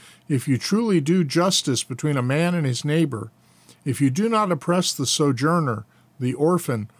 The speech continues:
or the widow, and do not shed innocent blood in this place, nor walk after other gods to your own evil demise, then I will let you dwell in this place,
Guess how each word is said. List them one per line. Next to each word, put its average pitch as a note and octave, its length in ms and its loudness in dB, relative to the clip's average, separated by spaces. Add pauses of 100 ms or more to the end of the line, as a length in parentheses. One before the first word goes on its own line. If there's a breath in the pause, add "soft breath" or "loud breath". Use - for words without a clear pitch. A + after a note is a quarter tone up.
(180 soft breath)
or C3+ 140 2
the B2+ 140 2
widow, B2+ 520 2 (300 soft breath)
and C3+ 160 -2
do F#3 120 2
not F#3 220 0
shed D#3+ 300 2
innocent E3 420 0
blood D#3 260 2
in B2+ 140 2
this C3 180 -2
place, D3+ 540 0 (360 soft breath)
nor C3+ 200 2
walk E3 320 2
after D3+ 340 0
other D#3 200 2
gods D#3+ 540 0
to - 120 -6
your C3 180 0
own F3+ 220 2
evil F3 300 2
demise, D#3+ 680 0 (420 soft breath)
then C3+ 160 2
I D3+ 80 4
will D#3 160 2
let D3 180 2
you D3 120 2
dwell D#3 360 2
in C3 120 0
this A#2 180 -4
place, - 480 -6